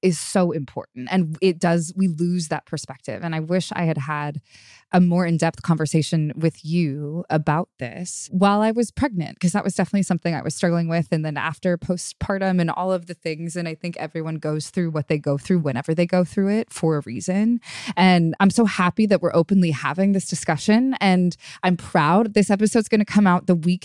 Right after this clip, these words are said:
that we will be in Atlanta, Georgia. And a lot of people listening are fans of The Vampire Diaries. And so I would love to talk for a minute about how, you know, we're gonna be at a convention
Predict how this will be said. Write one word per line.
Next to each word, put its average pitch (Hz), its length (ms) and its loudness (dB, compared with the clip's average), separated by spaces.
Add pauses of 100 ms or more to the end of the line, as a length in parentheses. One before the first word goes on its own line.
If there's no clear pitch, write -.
that 175 340 4
we 185 140 4
will 180 140 2
be 165 500 0 (280)
in 175 480 6 (120)
Atlanta, 175 400 2
Georgia. 160 340 2
And 196 280 2
a 185 60 4
lot 185 160 4
of 175 80 -2
people 185 240 2
listening 175 400 2
are 156 120 -2
fans 269 580 4
of 214 180 4
The 190 80 4
Vampire 160 400 2
Diaries. 139 580 -2
And 196 220 2
so 185 340 4 (280)
I 214 160 4
would 240 200 -4
love 208 280 2
to 208 400 0
talk 190 280 -2
for - 140 -2
a 214 60 2
minute 185 300 0
about 185 300 -2
how, 180 520 2 (300)
you 226 120 2
know, 202 120 4
we're 196 200 2
gonna 214 180 2
be 202 140 -2
at 196 60 0
a 196 40 -8
convention 180 360 0